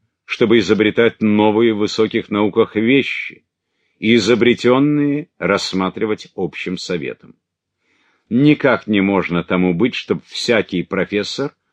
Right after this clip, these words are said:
мог рассуждать о всех других науках. Для того надлежит быть во всякой науке трём членам, как то по большой части состоит в Парижской академии наук.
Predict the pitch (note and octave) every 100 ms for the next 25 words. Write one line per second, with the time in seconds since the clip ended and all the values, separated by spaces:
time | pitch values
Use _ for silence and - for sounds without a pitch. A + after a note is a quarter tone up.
0 | _ _ F#2+ B2 C3 A#2+ - G#2+ F2 A#2
1 | A2+ G2+ - A2 G2 F2+ F#2 E2 F2 -
2 | E2+ D2+ A#1+ - - _ _ _ _ _
3 | _ _ - E2+ F#2 G2+ F#2 A2+ G2+ F2+
4 | F2+ G2+ F#2+ D2+ G#2 D#2 E2+ - G#2 G#2
5 | F#2 E2+ D#2+ C3 - - - _ _ _
6 | - A2 A#2 B2 A#2+ - A#2 A2+ F2 C2+
7 | B1 G2 - G#2+ F#2+ - G#2+ F#2 G2+ F2+
8 | G#2+ F2+ D2+ - C3 C#3 - D3 - _
9 | _ - G2+ - F2+ F2+ B2 _ _ _
10 | _ _ - E2+ F#2 A2 - - G2+ G#2
11 | - D#2+ D#2 B1 C#2 C#2+ C#2+ C#2 C2 A#1
12 | G1+ _